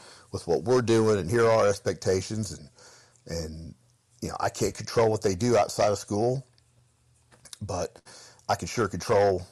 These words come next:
what's gonna happen in the spring. And, uh, you know, if you're injured, y-, y-, you're not gonna play. I mean, you just, you just can't, you can't, you can't play when you're injured. So,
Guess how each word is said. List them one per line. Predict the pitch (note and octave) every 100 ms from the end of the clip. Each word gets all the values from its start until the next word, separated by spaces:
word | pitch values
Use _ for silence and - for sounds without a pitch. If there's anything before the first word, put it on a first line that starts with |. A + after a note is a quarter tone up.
| _
what's | G#2 G2 -
gonna | G2+ F2+
happen | G2 F2 F2
in |
the | E2
spring. | - F#2 - - - _ _ _ _ _ _ _ _
And, | E2+ D2+ D2 C#2 C2
uh, | D2+ - - - - - _ _ _ _ _ _ _ -
you | E2
know, | D#2 -
if | - G2
you're | F#2+
injured, | G2+ B2 F#2+ F2+ - _ _ A2
y-, | - G2+ - - -
y-, | F2+ G2+
you're |
not | G#2+ G2
gonna | E2+ D#2+
play. | F#2 F#2+ -
I | E2
mean, | E2+
you | E2+
just, | F2 -
you | G2
just | F#2 -
can't, | - F#2 - - - - - _ _
you | F#2
can't, | - G2+ F#2+ - _
you | F#2
can't | - G2
play | D2 G#2 G#2
when | G2+ F#2
you're | F2
injured. | A2 - - - -
So, | - - D#2 D2+